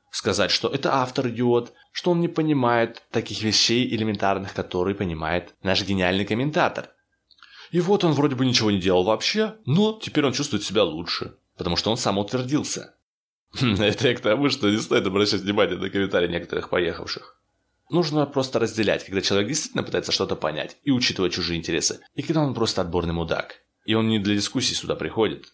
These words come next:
Ну или куда-то еще, неважно тут. Вы наверняка таких встречали, типов.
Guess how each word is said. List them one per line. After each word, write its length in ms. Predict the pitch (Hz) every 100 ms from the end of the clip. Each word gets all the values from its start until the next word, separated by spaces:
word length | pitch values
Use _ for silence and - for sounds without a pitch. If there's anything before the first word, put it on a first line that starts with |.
| _
Ну 160 | 185 160
или 100 | 117
куда-то 260 | 104 98 87
еще, 460 | 82 101 98 85 -
неважно 440 | 101 92 80 85
тут. 300 | - - - _ -
Вы 180 | 101 127
наверняка 360 | 113 117 131
таких 220 | 98 85 -
встречали, 560 | - 90 101 78 69
типов. 400 | - - 80 -